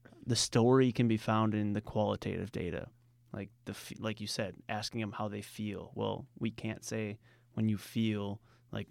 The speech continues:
"Okay, I feel a seven out of ten." Well, what does that mean? Feeling is, it's more than that.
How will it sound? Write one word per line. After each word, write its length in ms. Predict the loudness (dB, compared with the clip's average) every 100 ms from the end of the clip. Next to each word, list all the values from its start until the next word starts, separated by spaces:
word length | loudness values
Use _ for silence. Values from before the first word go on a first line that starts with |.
| -6
"Okay, 340 | -6 -4 -4 -2
I 100 | -4
feel 280 | 0 0 2
a 60 |
seven 320 | 0 4 6
out 100 | 6
of 60 | 4
ten." 280 | 0 -6 -2
Well, 120 | 2
what 120 | 4
does 120 | 4 2
that 180 | 0
mean? 280 | 0 0 -2
Feeling 420 | -2 0 2 0 -2
is, 220 | -8 -14 _ _
it's 160 | -10 -6
more 200 | -4 -4
than 160 | -4 -8
that. 260 | -8 -10